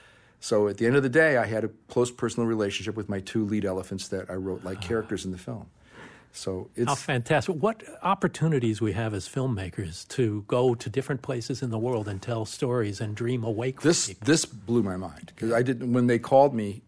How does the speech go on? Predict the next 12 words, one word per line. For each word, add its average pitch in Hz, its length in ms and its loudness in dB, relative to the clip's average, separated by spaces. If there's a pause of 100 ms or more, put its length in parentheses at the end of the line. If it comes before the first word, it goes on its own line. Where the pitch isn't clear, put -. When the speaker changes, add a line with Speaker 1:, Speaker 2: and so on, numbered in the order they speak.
(100)
Speaker 1:
about 107 460 0
helping 113 240 -2
develop 101 300 -2
the - 40 -18
screenplay, 101 520 -4 (880)
I 110 220 0 (600)
was 113 120 -8
straight 123 280 4
up 117 140 0
out 107 160 2
of, 98 160 -6
uh, 98 240 -4